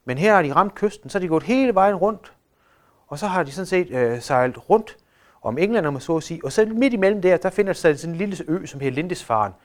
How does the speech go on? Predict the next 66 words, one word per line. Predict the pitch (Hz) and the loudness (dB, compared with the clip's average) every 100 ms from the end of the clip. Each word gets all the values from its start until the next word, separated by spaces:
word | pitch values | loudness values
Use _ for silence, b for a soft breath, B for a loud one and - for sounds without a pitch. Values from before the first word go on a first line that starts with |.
| b b b | b b b
som | 120 | -8
jo | 117 | 2
faktisk, | 160 160 139 | 4 4 2
hvis | 120 | -10
man | 110 | -10
sådan | 139 | -10
kigger | 147 175 | -6 -6
på | 165 | -6
et | 104 | 0
atlas, | 139 - 123 | 4 4 0
så | - | -10
tænker | 143 151 147 | -6 -6 -4
man, | 123 - B B B | -8 -12 B B B
er | |
det | 95 113 | -10 -2
noget, | 156 | 2
jeg | 143 | 2
kan | 117 | 0
viske | 117 113 | -6 -4
ud? | 151 180 175 _ _ _ b b b b | -4 -4 -6 _ _ _ b b b b
Eller | - 123 | -2 2
er | |
det | 151 | 4
noget, | 143 147 | 4 4
der | 147 | 4
er | 104 | 2
ægte? | 143 - - _ - | 2 -2 -18 _ -10
Og | - | -6
det, | 175 | 0
den | 208 | 2
er | 196 | 4
god | 214 170 | 2 2
nok. | 143 - | 0 0
Der | 170 | -6
er | |
sådan | 175 165 | -6 -6
en | 170 | -6
lille | 135 | -4
ø | 156 | -4
derude. | 120 104 127 123 _ - | -6 -6 -8 -12 _ -12
Øhm, | 107 98 98 98 92 92 _ b b b - | -8 -6 -6 -10 -14 -18 _ b b b -10
den | |
er | 113 | -4
mindre | 127 147 104 | -4 -4 -6
end | |
Fyn, | 95 131 127 | -8 -10 -10
så | - | -10
jeg | 98 | -6
regner | 107 123 | -4 -4
den | 95 | -8
ikke | 117 | -14
for | - | -8
ret | 101 110 | -8 -6
meget. | 101 110 - - | -6 -8 -12 -20
Altså, | 101 87 90 | -20 -18 -18
så, | - | -20
så, | - 98 | -20 -20
så | - 120 | -16 -14
kan | 107 | -12
den | |
næsten | 107 - | -12 -14
ikke | 113 | -16
blive | 90 | -14
mindre. | 90 113 104 _ B B B B B | -14 -14 -16 _ B B B B B
Og, | 120 117 107 | 2 4 6
øhm, | 107 107 | 6 6